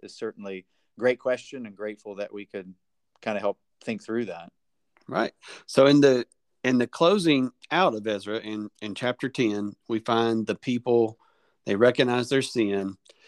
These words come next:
Speaker 2: uh, on intermarriage with foreign men and women. And so then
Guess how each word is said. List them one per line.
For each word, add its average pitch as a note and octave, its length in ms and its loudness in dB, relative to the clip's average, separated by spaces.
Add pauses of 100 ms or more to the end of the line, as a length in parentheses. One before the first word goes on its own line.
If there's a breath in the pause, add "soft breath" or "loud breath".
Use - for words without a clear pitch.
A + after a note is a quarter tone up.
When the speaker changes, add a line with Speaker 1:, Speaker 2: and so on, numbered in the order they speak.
(240 soft breath)
Speaker 2:
uh, G#2 220 0 (300)
on G#2 240 -4
intermarriage B2 800 0 (180)
with G2+ 320 -2
foreign A#2 300 2
men B2 160 2
and C3 100 0
women. A#2+ 380 -2 (100)
And G2 360 -4
so G#2 320 0
then G#2 240 4